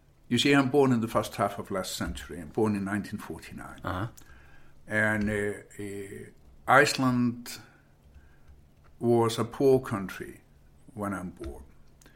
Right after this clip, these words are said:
Speaker 1: Iceland was a poor country until nineteen seventy. I,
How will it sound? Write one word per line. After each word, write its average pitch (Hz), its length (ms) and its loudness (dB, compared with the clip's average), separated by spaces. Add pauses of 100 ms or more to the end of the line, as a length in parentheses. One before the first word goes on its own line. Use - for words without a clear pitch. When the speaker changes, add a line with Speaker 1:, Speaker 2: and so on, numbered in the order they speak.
(180)
Speaker 1:
Iceland 127 380 2
was 110 160 2
a 104 40 -4
poor 120 340 0
country 113 440 -2
until 104 280 -4
nineteen 104 380 -4
seventy. 95 560 -10 (1200)
I, 113 320 2